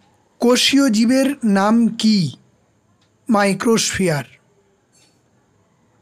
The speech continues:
প্রোটোবায়ন্ট বা আদি কোষ বা প্রোটোসেল কোন কোন অংশ নিয়ে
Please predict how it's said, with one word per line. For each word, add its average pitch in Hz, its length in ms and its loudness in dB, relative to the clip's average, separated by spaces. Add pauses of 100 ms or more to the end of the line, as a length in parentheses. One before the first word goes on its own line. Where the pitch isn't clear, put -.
প্রোটোবায়ন্ট 233 960 2 (140)
বা 196 340 0 (200)
আদি 220 380 2
কোষ 240 520 0
বা 202 140 0
প্রোটোসেল 196 840 -2 (340)
কোন 262 340 2
কোন 247 240 2
অংশ 208 320 0
নিয়ে 254 340 0